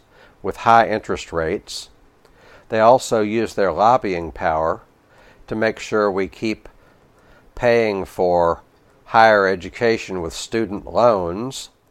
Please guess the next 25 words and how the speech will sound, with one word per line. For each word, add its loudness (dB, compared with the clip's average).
government 0
guaranteed -4
student -8
loans, -8
that -4
the -6
big -2
banks -4
profit 2
from. -4
So 2
I've 4
just -4
described 4
a -2
couple 0
of -2
parasitic 0
activities -2
on -4
the -4
part 4
of -6
big -6
banks. -4